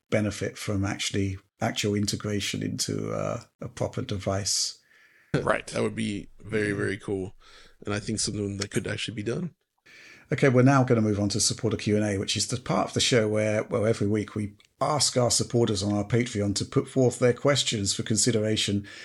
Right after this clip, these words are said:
Speaker 1: uh, in every week of D F Direct Weekly. And, um, yeah, obviously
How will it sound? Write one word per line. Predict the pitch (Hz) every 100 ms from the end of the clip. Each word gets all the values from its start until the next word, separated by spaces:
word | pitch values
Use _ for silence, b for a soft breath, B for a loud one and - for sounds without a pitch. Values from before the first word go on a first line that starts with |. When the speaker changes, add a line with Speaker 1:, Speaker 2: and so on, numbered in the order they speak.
| B B
Speaker 1:
uh, | - 98 98 98 -
in | - 107 - -
every | - 104 117
week | 131 170 - 104
of | 98
D | 110
F | 101
Direct | 113 -
Weekly. | 147 151 104 98 B B B
And, | 123 127 123
um, | 127 123
yeah, | 135 117 101
obviously | 113 110 - 98 101 104